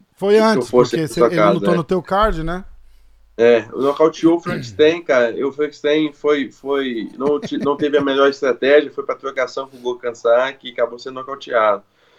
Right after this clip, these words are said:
Speaker 2: E aí o, e aí agora o Gokan Saki foi nocauteado pelo Khalil Rountree, que bate pesado, né? E vai lutar com quem, Rafael?
Speaker 1: Ele vai
Speaker 2: Khalil?
Speaker 1: lutar com um cara que chama Johnny Walker.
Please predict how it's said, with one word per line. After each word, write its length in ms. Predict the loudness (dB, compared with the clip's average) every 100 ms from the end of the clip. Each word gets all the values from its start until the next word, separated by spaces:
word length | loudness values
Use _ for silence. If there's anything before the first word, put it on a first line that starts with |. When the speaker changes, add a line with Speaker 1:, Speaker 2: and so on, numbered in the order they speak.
| _ -6
Speaker 2:
E 100 | 2
aí 240 | 4 4 4
o, 360 | 4 2 0 -6 -20 _ _ _
e 120 | -2
aí 140 | 0 2
agora 380 | 2 2 0 -8
o 100 | -14
Gokan 380 | -12 -10 -4 -4
Saki 320 | 0 -2 0 -2
foi 140 | -2
nocauteado 480 | -2 -4 2 2 2
pelo 380 | -2 -2 -4 -8 -20 _
Khalil 560 | 2 2 4 0 -4 -12 _ _ _
Rountree, 480 | -4 -4 -2 -2 -2
que 160 | -4 -2
bate 280 | 2 2 2
pesado, 540 | 0 6 6 6 2
né? 300 | -6 -8 -8 -10
E 80 | -4
vai 100 | -2
lutar 220 | -2 -6
com 120 | -10
quem, 200 | -10 -10
Rafael? 320 | -8 -6 -6 -6 -8
Speaker 1:
Ele 140 | -6
vai 120 | -2 0
Speaker 2:
Khalil? 80 | 0
Speaker 1:
lutar 300 | 2 2 2
com 160 | 0 -2
um 400 | -2 -2 -2 -2
cara 220 | 2 2
que 60 | 2
chama 200 | 0 2
Johnny 420 | 2 4 6 6
Walker. 580 | 4 6 4 2 -4